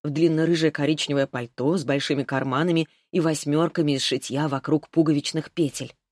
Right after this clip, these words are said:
На лоб спадает чёлка цвета сосновых шишек, вокруг шеи повязан кусок голубой ткани. Его, похоже, вовсе не смущало, что он стоит метрах в тридцати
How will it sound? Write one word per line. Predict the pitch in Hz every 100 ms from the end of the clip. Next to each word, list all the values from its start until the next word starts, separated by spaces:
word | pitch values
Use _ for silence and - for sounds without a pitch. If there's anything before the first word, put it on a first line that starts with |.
| _ _ _ _ _ -
На | 151 147
лоб | 160 -
спадает | - 131 139 135
чёлка | - 160 180 156
цвета | - 143 151 151
сосновых | 156 - 156 156
шишек, | - 160 143 254 _ _ _ _
вокруг | 139 139 147 -
шеи | 151 165
повязан | 151 139 143 143
кусок | 139 143 151
голубой | 139 156 147 160
ткани. | 151 - 139 135 135 _ _ _ _ _ _ _
Его, | 175 165
похоже, | 160 156 160 143
вовсе | 156 156 160
не | 160
смущало, | 151 190 202 208 165 214
что | - 165
он | 147
стоит | 147 151 156
метрах | 151 160 151 -
в |
тридцати | - 151 - 147 - 226